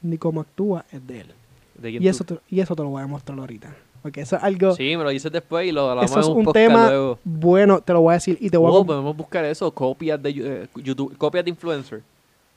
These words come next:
Speaker 1: Para mí, y va
Speaker 2: Yo
Speaker 1: a
Speaker 2: tengo
Speaker 1: verlo.
Speaker 2: ya la primera Wismichu. Ya, él es una copia de alguien más.
Speaker 1: Ay, ¿quién será? Yo sé que, pero
Speaker 2: Tiene ciento dos millones, pero nada, lo dejamos aquí,
Speaker 1: pero
Speaker 2: gente.
Speaker 1: gracias, gente, por ver este podcast, que en verdad, otra loquera más. Es que realmente, que, dime qué podcast no es una loquera.
Speaker 2: Hacho, pero en verdad son temas bien curiosos que la gente a veces quiere escuchar.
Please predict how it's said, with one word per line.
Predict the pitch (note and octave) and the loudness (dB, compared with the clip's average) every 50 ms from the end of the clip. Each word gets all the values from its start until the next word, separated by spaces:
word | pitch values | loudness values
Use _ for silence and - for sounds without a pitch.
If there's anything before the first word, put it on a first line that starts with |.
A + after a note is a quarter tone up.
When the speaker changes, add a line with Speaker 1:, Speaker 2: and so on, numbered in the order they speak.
| _ _ _ _ | _ _ _ _
Speaker 1:
Para | F3 E3 E3 D#3+ | -4 -4 -2 -2
mí, | E3+ F3 - | -2 -2 -2
y | A3+ F#3+ F#3 | -2 -2 0
va | E3+ E3+ | 2 4
Speaker 2:
Yo | E3 G3 | 6 6
Speaker 1:
a | |
Speaker 2:
tengo | F#3+ F#3 | 6 6
Speaker 1:
verlo. | F3 F3 E3+ | 6 6 4
Speaker 2:
ya | E3+ | 4
la | F3 F3+ | 4 4
primera | D3+ D3+ C#3+ D3 D3+ D3 | 2 2 2 2 2 2
Wismichu. | D3 C#3 A#2+ B2+ D3 D3 - C3+ G2+ - | 2 2 0 -2 -4 -4 -6 -10 -12 -8
Ya, | - B2+ | -8 -8
él | B2 - C3 C3+ | -6 -6 -6 -6
es | D3 D#3 | -4 -4
una | D#3+ E3 D#3 | -6 -4 -4
copia | E3+ D#3+ F3 E3+ | -4 -4 -4 -2
de | D#3 C3+ | -2 -2
alguien | C3 C#3 C#3 C#3+ C#3+ | -2 -2 -4 -6 -6
más. | B2+ A2+ - _ _ _ _ _ - G#3+ - - | -6 -8 -10 _ _ _ _ _ -20 -20 -8 -4
Speaker 1:
Ay, | - F#4 F4+ - | 0 0 0 2
¿quién | - G#3 F#3 F#3 | 2 2 2 2
será? | - G#3 G#3+ B3+ C#4+ D#4 C4+ C4 | 2 0 0 0 -2 -2 -2 -2
Yo | A#3 F3 F3+ F3+ | 0 0 0 0
sé | - A#3 | 0 0
que, | B3+ | 4
pero | B3+ C4+ B3+ B3 A3+ G#3+ G3+ | 4 6 6 8 8 6 6
Speaker 2:
Tiene | E3+ E3 F#3 F3+ | 6 2 0 -2
ciento | - E3+ E3+ E3+ D#3 F#3 | -2 -2 -2 -2 0 0
dos | F#3 F3+ | -2 0
millones, | F3+ F3+ E3+ D#3 C#3+ C3 B2 A2 - | -2 -2 -2 -2 -2 -4 -4 -6 -6
pero | - B2+ B2+ B2+ | -4 -4 -2 -2
nada, | C3+ C#3+ C#3+ | -2 0 2
lo | C3+ C3 | 2 2
dejamos | B2+ B2 B2+ - G#3 | 2 2 4 4 6
aquí, | G3 F#3+ | 6 8
Speaker 1:
pero | F#3 F#3 F3+ F3+ F3+ F3 F3 | 8 8 8 8 8 8 6
Speaker 2:
gente. | F3 E3+ E3 F3+ | 6 4 6 6
Speaker 1:
gracias, | G3 G#3 G3+ A3+ G#3+ G#3+ | 6 8 8 8 8 8
gente, | A3 A3 G#3+ G#3 | 8 8 10 10
por | F#3 F3+ | 10 10
ver | E3 E3 D#3+ | 8 8 4
este | E3 - - G3+ F3+ | 4 4 4 6 6
podcast, | F#3+ G3+ G3 - G3+ G3 - | 6 4 4 2 0 -2 0
que | - E3+ D#3 | -2 -6 -6
en | D3 C#3+ | -6 -4
verdad, | C#3 C#3 C#3 B2 - - | -6 -6 -6 -6 -4 -4
otra | C#3 D#3 D#3+ E3+ | -2 0 2 4
loquera | F#3 G3 F#3+ F#3+ F#3 F#3+ G3+ G3+ | 4 4 4 4 2 2 2 2
más. | G3 F#3+ G#3 - | 0 -2 -4 -8
Es | - - | -14 -8
que | - G#3+ | -8 -6
realmente, | G3+ G3 F#3 F3+ F#3 F3+ F3+ E3 - _ _ _ _ | -4 -2 -2 -2 -2 -4 -6 -8 -10 _ _ _ _
que, | - F3+ | 0 2
dime | F3 F#3 F#3 F#3 E3 | 2 4 4 4 4
qué | F3 F3 | 4 2
podcast | E3 F3 E3 - D#3+ D3+ | 2 0 -2 -4 -4 -4
no | D#3+ D3+ | -4 -4
es | D3+ | -4
una | D3+ D3+ D3 | -4 -4 -6
loquera. | C#3+ - - B2+ | -8 -8 -8 -8
Speaker 2:
Hacho, | B2 A#2 | -6 -4
pero | B2 A#2 | -4 -6
en | A2 A2 | -6 -8
verdad | G#2+ G2+ G2 G2 G2+ G#2 G#2+ G#2+ | -10 -10 -10 -10 -8 -8 -8 -10
son | - - A#2 A2 | -10 -12 -12 -10
temas | - - A2+ A2+ A#2 | -8 -6 -6 -6 -6
bien | A#2 A#2+ A2+ | -8 -10 -8
curiosos | - A#2+ A2 G#2+ G#2 G#2+ A#2+ A2+ | -8 -6 -6 -6 -6 -8 -12 -12
que | - A#2 | -8 -8
la | A2+ G#2+ | -8 -6
gente | A2 G#2+ G#2 - | -8 -10 -8 -8
a | A#2 A2+ | -6 -6
veces | A2+ A2 A#2 - | -6 -8 -12 -12
quiere | - A2+ A2+ | -12 -12 -12
escuchar. | A2+ - A#2 - A2+ | -12 -14 -16 -16 -16